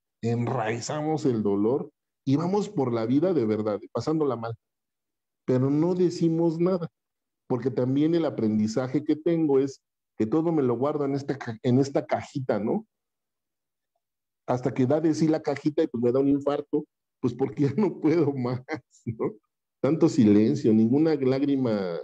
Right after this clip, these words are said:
este, desbordada, nada, ¿no? Somos piedras, ¿no? Incluso hasta luego entre amigos, en, en la broma, pues hablaba hace rato de cómo nos posicionamos en una conversación,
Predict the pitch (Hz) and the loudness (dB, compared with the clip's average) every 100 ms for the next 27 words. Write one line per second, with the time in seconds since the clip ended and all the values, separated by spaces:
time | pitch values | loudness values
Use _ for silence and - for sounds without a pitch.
0 | 60 _ _ - 98 95 95 92 98 98 | -12 _ _ -10 -4 0 0 0 -2 -2
1 | 92 135 98 98 117 160 104 92 - _ | -2 -4 -4 -4 -4 -6 -6 -10 -16 _
2 | _ _ _ - 135 185 - 117 - 202 | _ _ _ -2 0 0 2 2 2 0
3 | 156 104 104 - _ _ _ _ _ 101 | 0 -4 -8 -16 _ _ _ _ _ -6
4 | 101 165 170 120 147 170 170 139 147 160 | -4 -2 -2 0 2 2 2 0 0 -2
5 | 139 117 101 - _ _ 117 120 139 143 | 0 0 0 -4 _ _ -2 2 2 2
6 | 151 180 - 117 110 110 110 110 107 131 | 0 0 0 0 0 0 0 0 0 -2
7 | 143 147 123 127 127 127 127 127 123 123 | -2 -2 -2 0 0 0 0 0 0 0
8 | 127 107 123 123 127 120 - _ - 113 | 0 0 0 0 0 -2 -6 _ -4 -4
9 | 110 110 110 107 110 113 120 123 120 117 | -2 -4 -2 0 0 0 0 -2 0 0
10 | 123 120 123 120 120 127 139 147 | 0 0 0 0 0 0 2 0